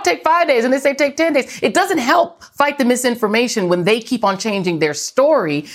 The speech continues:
So those of us who are trying to say, "No, no, no, these are the facts," we also have to fight that. I, I'm gonna give you the last word on this, uh, because I'm sure for, for, for people in, in the medical profession, this has to just be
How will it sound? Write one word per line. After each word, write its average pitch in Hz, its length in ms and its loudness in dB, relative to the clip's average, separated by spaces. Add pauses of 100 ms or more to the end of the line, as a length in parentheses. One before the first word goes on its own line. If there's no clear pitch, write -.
So 262 300 0
those 294 320 0
of 262 100 0
us 302 180 0
who 254 120 2
are 220 40 4
trying 262 220 0
to 254 60 -2
say, 240 100 2
"No, 311 220 2
no, 403 160 2
no, 381 240 2
these 311 240 2
are 254 40 -2
the 233 80 2
facts," 294 680 -2
we 269 160 4
also 269 240 2
have 226 180 0
to 220 100 -4
fight 175 360 -4
that. 190 400 2 (600)
I, 233 140 2
I'm 269 100 2
gonna 277 100 0
give 220 160 0
you 220 60 2
the 185 100 2
last 165 280 0
word 175 160 2
on 139 100 0
this, 120 240 -2
uh, 147 120 2
because 170 440 -2
I'm 196 120 0
sure 262 300 2
for, 196 320 0
for, 160 140 -2
for 165 100 -6
people 214 320 -2
in, 185 140 0
in 175 80 2
the 160 80 2
medical 170 260 2
profession, 160 260 -2
this 165 140 0
has 175 200 -2
to 156 100 -14
just 151 200 -4
be 151 240 0